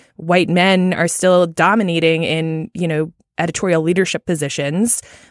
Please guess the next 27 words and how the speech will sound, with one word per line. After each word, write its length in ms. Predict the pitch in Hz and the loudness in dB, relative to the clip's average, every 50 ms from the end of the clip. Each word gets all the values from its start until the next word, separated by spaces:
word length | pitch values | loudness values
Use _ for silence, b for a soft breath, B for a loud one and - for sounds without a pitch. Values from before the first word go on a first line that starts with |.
| B B _ _ _ _ - | B B _ _ _ _ -2
Um, 300 | 190 196 190 196 196 202 | 0 2 2 2 2 2
so, 360 | - - 220 214 220 220 220 | 0 2 2 4 4 4 2
you 140 | 214 196 208 | 2 0 0
know, 100 | 208 208 | 0 2
they're 260 | 185 214 233 269 294 | 2 2 4 4 4
assigning 380 | 269 240 - 185 165 165 165 170 | 2 0 0 -2 -4 -4 -4 -4
these 140 | 165 160 | -4 -6
stories 400 | - - 170 160 160 165 165 156 | -6 -4 -4 -2 0 -2 0 -2
and 120 | 165 165 165 | -2 -4 -4
sort 220 | - 185 170 165 | -4 -4 -2 -2
of 140 | 165 160 - | -2 -4 -6
probably 360 | - 170 165 165 160 165 165 | -8 -8 -6 -4 -2 -2 -2
working 300 | 160 160 160 - 190 170 | -2 -2 -4 -4 -4 -4
with 100 | 165 151 | -4 -4
these 180 | - 160 151 156 | -4 -6 -6 -2
writers 340 | 165 170 175 170 165 160 - | 0 0 0 0 0 -2 -4
to 80 | 170 | -6
say, 160 | - 180 175 | -4 -2 -2
"No, 320 | 185 170 302 370 381 381 359 | 0 2 2 4 4 2 2
we 120 | 311 320 | 2 2
need 160 | 311 330 311 | 2 2 0
more, 220 | 277 285 277 277 269 | 0 2 2 2 2
like, 180 | 247 233 220 | 2 2 2
manly 280 | - 214 214 220 208 202 | 2 2 2 4 2 2
stuff 260 | 196 - 165 151 - - | 2 0 -2 -2 -4 -4
on 140 | - 156 151 | -6 -6 -6
here." 440 | 160 156 165 151 131 123 107 101 | -6 -6 -6 -6 -6 -6 -8 -10